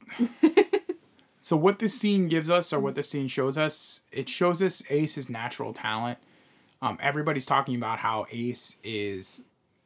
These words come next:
Speaker 2: the most physically gifted person they've seen, except, of course, Rooster is going, "You haven't seen me wrestle," which is funny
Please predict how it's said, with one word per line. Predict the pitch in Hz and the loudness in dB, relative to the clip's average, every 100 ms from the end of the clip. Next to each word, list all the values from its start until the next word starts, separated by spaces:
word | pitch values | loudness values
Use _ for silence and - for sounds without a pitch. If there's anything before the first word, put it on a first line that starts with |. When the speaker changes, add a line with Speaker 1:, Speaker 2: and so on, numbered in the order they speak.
| _ - | _ -6
Speaker 2:
the | 131 147 | 0 0
most | 143 135 | 0 -2
physically | 131 123 117 | -4 -4 -6
gifted | 107 104 104 | -6 -8 -8
person | - 98 98 | -8 -8 -8
they've | 92 | -8
seen, | - 107 101 107 _ - | -8 -8 -8 -10 _ -20
except, | - 90 87 | -14 -12 -10
of | |
course, | - 98 | -10 -10
Rooster | 90 87 87 | -10 -10 -10
is | 87 | -12
going, | 85 85 | -12 -12
"You | 82 | -12
haven't | 80 | -12
seen | 85 85 | -14 -14
me | 87 | -12
wrestle," | 80 - - | -12 -12 -14
which | 95 | -16
is | - - _ _ _ - - - | -16 -18 _ _ _ -20 -16 -4
funny | 139 98 90 | -4 -2 -10